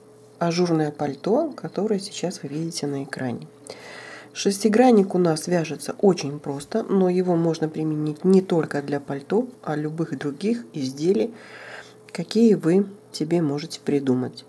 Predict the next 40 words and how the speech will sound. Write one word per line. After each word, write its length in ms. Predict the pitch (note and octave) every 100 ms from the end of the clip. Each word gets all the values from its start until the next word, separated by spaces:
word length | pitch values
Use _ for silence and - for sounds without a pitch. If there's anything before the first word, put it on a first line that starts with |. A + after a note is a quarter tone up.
| - -
Да, 200 | D3+ G#3
то 140 | -
есть 160 | D3 -
это 160 | -
может 320 | D3 C#3+ D3 C#3+
быть 220 | C#3+ -
и 20 |
какая-то, 880 | - C#3 C3 A#2 A#2+ - B2+ B2 -
э, 280 | C3 C3 C3
кардиган, 680 | - B2 C#3 C3 E3+ B3 G#3+
и 60 |
это 220 | C#3 C#3 C3+
может 280 | C3+ C3 C3+
быть 200 | C3+ -
и 40 |
платье, 400 | - D3 G#3 A#3
в 60 | -
конце 300 | G3+ G3+ G3
концов. 520 | G3 F#3+ F#3+ F#3 F#3 - - - -
Вопрос 320 | E3 E3+ C4+
только 320 | B3+ F#3+ G3 F3
подбора 460 | - D3 D3 E3
ниток. 520 | D3+ B2 A#2+ - -
У 60 | F#3+
меня 380 | G3+ G#3+ F#3 D3+
сейчас, 580 | - - D#3+ C#3+ - -
э, 200 | C#3+ C#3+
шерстяная 680 | - D#3+ - D3 B2+ B2 B2+
нитка. 500 | F#3 A3 - D4+ D4+ - - - - - - -
Э, 580 | F3 E3+ E3+ E3+ E3 E3 -
вы 260 | D#3 F3+ B3
же 100 | G3+
можете 460 | D#3+ F#3+ G3 F#3
это 160 | D#3 D3+
попробовать 640 | D3 D3 F3 D#3+ D3+ D3
и 100 | - D#3
на 100 | C#3+
какой-то 480 | C#3+ C#3+ D#3+ D#3+ D#3
хлопковой 640 | - D#3+ - - C3 C3
нити. 420 | C3 A#2+ A#2+ -